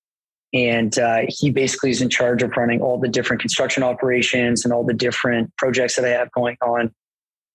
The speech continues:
And what that did was it allowed me to basically,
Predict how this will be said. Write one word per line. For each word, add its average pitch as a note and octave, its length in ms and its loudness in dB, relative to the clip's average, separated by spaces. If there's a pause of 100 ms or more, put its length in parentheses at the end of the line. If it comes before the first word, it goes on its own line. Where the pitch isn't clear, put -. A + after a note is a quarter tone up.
(200)
And B2 140 2
what C#3 180 0
that C#3 160 0
did C3+ 140 0
was A#2+ 160 0
it A#2 200 0
allowed B2 440 2
me C3 100 2
to B2 80 0
basically, A#2+ 800 0